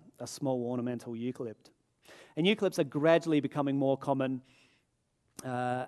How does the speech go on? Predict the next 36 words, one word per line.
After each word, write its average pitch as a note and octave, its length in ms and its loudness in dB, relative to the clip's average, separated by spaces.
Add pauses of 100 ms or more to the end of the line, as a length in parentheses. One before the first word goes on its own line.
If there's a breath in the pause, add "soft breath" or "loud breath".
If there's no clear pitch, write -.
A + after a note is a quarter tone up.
as C3 200 -4
use C#3 280 0
as B2+ 140 -2
a, B2 200 -2 (380)
as B2 100 -12
a C3+ 60 -4
shrubbery D#3 480 0
type D3+ 280 0
plant, D#3+ 400 -2 (140)
so B2 160 -10
in B2 180 -8 (120)
larger C3+ 340 -2
garden C#3 420 0
beds, D#3 420 -2 (480 loud breath)
rather C#3 300 2
than C3 140 -4
just B2+ 260 -6
as A#2+ 220 -6
your, A#2+ 220 -4 (440 soft breath)
your C3 120 -6
normal A#2 240 -6
park A#2+ 340 -6
type A#2+ 260 -8
trees. A#2 480 -6 (2000 soft breath)
Uh, C3 160 -2
this D#3 160 -2
is D#3 60 -4
one D#3 160 2
of D3 60 0
the C#3+ 60 0
tropical E3 720 2 (440)
bloodwood F#3 400 4
species G3 580 -2
from D#3+ 220 -2
northern E3+ 300 4
Australia, F#3+ 640 0